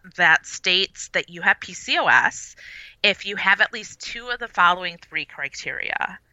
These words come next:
And the first is if you have irregular periods. So a key part of P C O S is that those who have it tend to have high levels of androgens. So androgens are male hormones. And all women have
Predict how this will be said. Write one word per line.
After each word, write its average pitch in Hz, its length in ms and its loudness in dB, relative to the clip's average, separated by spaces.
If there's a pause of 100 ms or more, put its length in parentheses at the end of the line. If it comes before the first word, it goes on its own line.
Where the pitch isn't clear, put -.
(540)
And 202 280 4
the 190 60 2
first 277 580 0
is 190 200 -8
if 180 280 2
you 185 100 -8
have 165 580 6
irregular 175 600 0
periods. - 880 -10 (360)
So 175 420 4
a 196 80 2
key 320 320 -10
part 208 380 4
of 180 100 -4
P - 160 -12
C 180 220 -4
O 165 80 -2
S 143 380 6
is 160 240 -6
that 147 440 6 (520)
those 196 320 -2
who 202 80 -8
have 214 300 6
it 226 160 6
tend 196 180 -8
to 185 60 0
have 180 200 2
high 180 320 4
levels 170 360 -2
of 160 180 -18
androgens. 151 680 -14
So - 240 -8
androgens 202 540 -4
are 170 100 6
male 160 460 -6
hormones. 143 760 -10 (800)
And 196 400 6
all 180 200 4
women 190 340 0
have 185 640 4